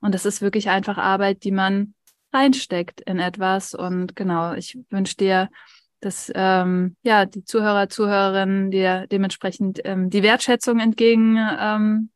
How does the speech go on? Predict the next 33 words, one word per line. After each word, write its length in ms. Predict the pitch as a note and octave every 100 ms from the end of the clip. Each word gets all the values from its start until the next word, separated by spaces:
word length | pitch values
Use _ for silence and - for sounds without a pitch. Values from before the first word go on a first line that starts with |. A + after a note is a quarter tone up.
| _
bringen 360 | G3+ A3 A3+ A3+
auf 160 | G#3
deinem 300 | G#3 G#3 G#3
Kanal. 580 | G#3 G#3 G3+ G3 G3 G2
Und 340 | F3+ F3+ F#3 - - - - _
ja, 240 | G3+ F#3
einfach 300 | E3+ F3+ F#3+
danke, 460 | - F3+ F#3 F3+ F3+
dass 200 | F3 -
du, 440 | - F3+ F3+ F3+ F3+ _ _ _ -
ja, 160 | F3+ F3+
das 160 | F3+
in 120 | F3
die, 320 | F3+ F3+ F3+ F3 F#3+
die 120 | F3
Welt 240 | F3+ F3
trägst 300 | - F3 -
und 140 | F#3 F3+
damit 260 | F3 F3
aufklärst. 640 | E3 F3 - E3+ F3+ - - _ _ _ -
Und 160 | G3+
danke, 240 | F#3+ F#3 G3
dass 200 | F#3+ -
du 140 | G3
heute 260 | G3 G3+ G#3
hier 200 | C4 A#3
warst 260 | F#3 -
und 100 | F#3+
dir 100 | G3
die 140 | G#3+ G#3
Zeit 260 | G#3 F#3+
genommen 340 | F3+ E3+ F3 F3+
hast. 220 | F3+